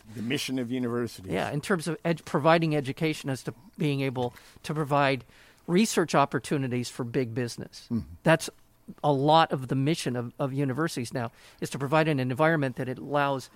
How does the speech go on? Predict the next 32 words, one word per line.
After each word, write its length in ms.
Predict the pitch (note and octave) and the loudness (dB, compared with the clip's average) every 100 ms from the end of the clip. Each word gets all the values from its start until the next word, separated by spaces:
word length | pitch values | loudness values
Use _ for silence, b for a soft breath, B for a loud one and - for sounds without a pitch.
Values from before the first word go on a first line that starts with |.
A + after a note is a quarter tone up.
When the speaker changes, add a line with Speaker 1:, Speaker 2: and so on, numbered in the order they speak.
| b b - _ _ _ _ _ - D#3+ | b b -20 _ _ _ _ _ -4 0
Speaker 2:
um, 420 | C#3 B2 A#2+ A#2+ _ _ | 2 2 0 -4 _ _
corporations 720 | - C#3+ D3 C#3+ D3 D3 B2 C3+ | -2 0 2 2 2 -2 -4 -4
and, 260 | B2+ - - | -6 -6 -4
and 280 | C#3 B2 - | -2 -2 -2
large 320 | C#3 C#3+ C3+ D3+ | 4 4 4 2
moneyed 340 | C#3+ C#3 B2 | 2 2 2
interests 380 | D#3 F3+ B2+ - | 0 0 -2 -4
to 100 | C3+ | -4
come 260 | C#3+ B2+ | -2 -2
in, 220 | B2 A#2+ A#2 b b b D#3+ | -2 -4 -8 b b b 0
use 260 | F3+ G#3 | 2 2
the 60 | F#3+ | 2
university 520 | D#3 C3+ B2+ - C3 | 2 2 0 0 -4
to 100 | B2+ | -2
do 200 | A#2 G#3+ | 0 2
the 80 | D#3+ | 2
research, 500 | C3 - A#2+ A2+ - b - | 2 0 -2 -4 -6 b -12
and 160 | A#2+ | -6
reap 180 | C3+ C#3 | -4 -4
the 80 | - | -6
profits 580 | - C#3+ A#2+ - - - | -8 -4 -4 -4 -12 -10
from 220 | C3 G2+ | -8 -6
Speaker 1:
Yeah. 60 | - | -8
Speaker 2:
those, 200 | - - _ | -12 -18 _
from 160 | - A2+ | -6 -6
that 140 | - | -6
research. 380 | - - - - b - | -12 -12 -14 -16 b -2
That's 240 | E3 - | -2 -2
changed 360 | - D#3 C3+ - | -4 -4 -4 -6
the 80 | |
dynamic 480 | A#2+ A2+ G#2+ G#2 - | -6 -4 -6 -8 -12
significantly. 800 | - - C3+ - - - - | -16 -12 -12 -12 -14 -14 -14